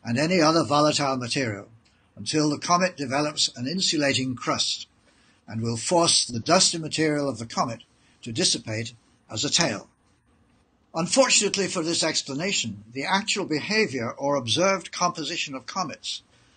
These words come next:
has not conformed at all well with it.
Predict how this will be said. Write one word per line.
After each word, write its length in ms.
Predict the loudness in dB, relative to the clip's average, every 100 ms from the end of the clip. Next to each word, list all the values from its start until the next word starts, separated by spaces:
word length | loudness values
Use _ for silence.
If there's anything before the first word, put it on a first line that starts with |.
| _ _
has 200 | -4 -2
not 280 | 0 0 0
conformed 640 | -8 -6 -2 -2 -2 -4 -8
at 160 | -8 -8 -10 _ -4
all 220 | 0 2
well 280 | 4 4 4
with 140 | 2
it. 180 | -2 -8